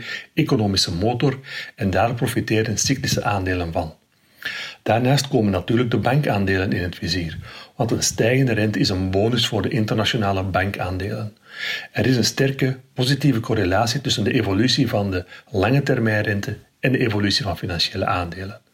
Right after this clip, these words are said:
Want banken kunnen hun ingezamelde spaargeld dan recycleren naar meer renderende obligaties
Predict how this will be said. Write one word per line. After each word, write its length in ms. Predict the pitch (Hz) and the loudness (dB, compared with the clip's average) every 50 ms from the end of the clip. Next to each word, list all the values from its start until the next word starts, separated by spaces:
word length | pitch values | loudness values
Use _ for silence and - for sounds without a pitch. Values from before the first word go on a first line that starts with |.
| _ _ _ _ _ - - - - - - - - - - _ | _ _ _ _ _ -20 -20 -12 -8 -8 -8 -8 -10 -12 -6 _
Want 220 | - 120 107 101 | 0 2 2 2
banken 360 | 95 98 110 113 117 151 131 | 2 2 0 2 2 2 2
kunnen 220 | - 135 113 104 92 | 2 2 2 2 2
hun 180 | 95 - 131 | 0 0 0
ingezamelde 640 | - 131 127 127 131 117 117 120 113 107 104 98 101 | 0 0 2 2 2 2 2 2 2 2 0 0 0
spaargeld 680 | 98 - - - 98 107 113 110 120 - 120 - 156 - | -2 -2 -2 0 0 2 2 0 0 -2 -2 -2 -2 -2
dan 100 | 90 87 | 0 -2
recycleren 720 | 92 95 - - - - - 101 101 107 104 113 110 101 - - - - - - - _ | 0 0 -2 -2 -4 -4 -2 0 0 0 0 0 -2 -2 -4 -8 -12 -10 -10 -12 -8 _
naar 300 | - 113 95 90 87 90 | 0 0 2 2 0 0
meer 260 | 95 104 117 123 117 | 2 2 2 2 2
renderende 520 | 113 104 98 95 98 98 95 95 92 - | 2 2 2 0 0 0 0 0 -2 -2
obligaties 720 | - 90 - 98 82 92 92 104 107 - - 135 120 - - | -2 -4 -4 -4 -2 0 0 0 0 0 -2 -2 -2 -2 -4